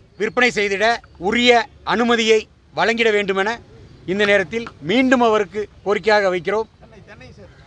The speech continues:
அது மட்டுமல்லாமல், இங்கு பொள்ளாச்சி பகுதி மட்டுமல்ல, தமிழகம் எங்குமே தென்னை, அது ஏதோ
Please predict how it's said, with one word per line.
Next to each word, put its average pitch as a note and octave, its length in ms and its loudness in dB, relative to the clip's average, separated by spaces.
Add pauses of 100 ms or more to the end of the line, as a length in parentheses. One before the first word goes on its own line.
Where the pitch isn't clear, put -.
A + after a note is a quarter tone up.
(560)
அது G3 160 2
மட்டுமல்லாமல், A#3+ 640 2 (1300)
இங்கு A3+ 220 4 (760)
பொள்ளாச்சி B3+ 480 4 (260)
பகுதி A#3 300 2
மட்டுமல்ல, G#3 440 -2 (1400)
தமிழகம் B3+ 440 4
எங்குமே A#3+ 320 -2 (760)
தென்னை, B3+ 200 2 (640)
அது A3+ 160 4 (460)
ஏதோ A#3+ 180 6